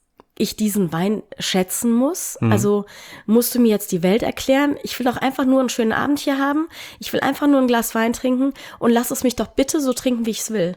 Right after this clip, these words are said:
Speaker 2: Mhm.
Speaker 1: Und wenn ich in mein, also wenn meine Gäste ein Klümpchen Eis in den Wein wollen, dann sag ich halt nur,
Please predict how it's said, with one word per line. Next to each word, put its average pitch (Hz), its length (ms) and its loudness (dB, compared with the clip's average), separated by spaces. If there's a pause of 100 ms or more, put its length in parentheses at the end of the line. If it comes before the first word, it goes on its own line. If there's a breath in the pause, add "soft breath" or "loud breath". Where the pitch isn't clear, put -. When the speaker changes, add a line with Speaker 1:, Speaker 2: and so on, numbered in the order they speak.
(140)
Speaker 2:
Mhm. 107 300 0 (120)
Speaker 1:
Und 240 160 4
wenn 262 160 4
ich - 400 -2
in 240 160 2
mein, 226 420 0
also 220 440 -4
wenn 233 140 2
meine 233 180 4
Gäste 262 580 0
ein 233 200 -2
Klümpchen 254 380 -2
Eis 302 280 0
in 233 140 0
den 202 180 0
Wein 190 240 0
wollen, 214 220 2
dann 226 120 0
sag 233 160 0
ich 220 140 -10
halt 226 160 0
nur, 240 220 2